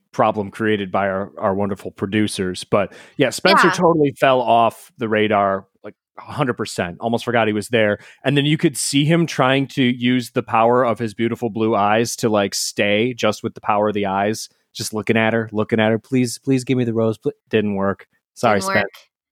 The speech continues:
Speaker 2: Yeah, he just, yeah, also did not really, outside of his eyes, I guess, since you love those, uh, he really didn't stand out. There wasn't, like, really a big, he had a standout moment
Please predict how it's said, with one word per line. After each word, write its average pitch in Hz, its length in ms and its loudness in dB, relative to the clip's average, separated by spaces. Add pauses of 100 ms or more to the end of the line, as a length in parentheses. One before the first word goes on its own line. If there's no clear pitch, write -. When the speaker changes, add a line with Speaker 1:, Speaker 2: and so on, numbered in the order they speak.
Speaker 2:
Yeah, 190 300 0
he 269 180 -8
just, 277 320 -8
yeah, 180 300 2
also 214 380 0
did 196 180 -6
not 175 260 -2
really, 165 320 -12 (240)
outside 247 500 0
of 240 100 -2 (120)
his 196 300 -10
eyes, 185 320 0
I 151 160 -8
guess, 151 460 -10
since 180 280 -16
you 175 120 -14
love 180 260 -8
those, 170 300 -8 (160)
uh, 220 240 2
he 233 120 -6
really 254 280 0
didn't 208 340 -6
stand 185 320 -4
out. 175 240 2 (320)
There 202 140 0
wasn't, 196 360 -2
like, 185 240 -6 (380)
really 185 300 -4
a 180 100 -2
big, 185 320 -6 (680)
he 277 260 -8
had 262 320 0
a 226 60 -2
standout 226 560 0
moment 196 340 -6